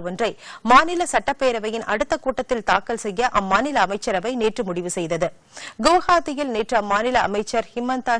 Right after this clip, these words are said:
ஸ்விஸ்வா சர்மா செய்தியாளர்களிடம் இதனை தெரிவித்தார். இந்த மசோதாவின்படி மாநிலத்தில் வாழும் மக்கள் தங்களது நிலத்தை இதர மாநிலத்திலேயே வாழும் மக்களுக்குத்தான் விற்பனை செய்ய முடியும் என்று அவர் தெரிவித்தார். அசாம் மொழியை மாநில மொழியாக மாற்றுவதற்கான திட்டத்தையும்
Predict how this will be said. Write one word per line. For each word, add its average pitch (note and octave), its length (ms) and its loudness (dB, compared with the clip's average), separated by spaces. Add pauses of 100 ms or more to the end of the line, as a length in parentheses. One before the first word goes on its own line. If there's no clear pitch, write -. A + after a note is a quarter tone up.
ஸ்விஸ்வா G3+ 400 4 (400)
சர்மா A#3 300 4 (100)
செய்தியாளர்களிடம் A3 800 -2
இதனை F#3 220 -4 (100)
தெரிவித்தார். E3 500 -2 (480)
இந்த C#4+ 120 6 (100)
மசோதாவின்படி D#4 760 0 (140)
மாநிலத்தில் C#4 540 0
வாழும் G#3 280 0
மக்கள் C4+ 320 -4
தங்களது G3+ 400 -2
நிலத்தை B3 320 -4 (140)
இதர B3 160 0 (220)
மாநிலத்திலேயே A#3+ 720 0 (100)
வாழும் G3 340 0
மக்களுக்குத்தான் A3+ 840 -2
விற்பனை A3 420 -4
செய்ய G3 240 -6
முடியும் G3+ 360 -4
என்று F3+ 180 0 (460)
அவர் C4+ 280 2
தெரிவித்தார். E3+ 520 -2 (480)
அசாம் E4+ 360 2
மொழியை C4+ 300 -2 (120)
மாநில B3 360 4
மொழியாக A3 480 0
மாற்றுவதற்கான G#3+ 640 0 (100)
திட்டத்தையும் G#3+ 520 -4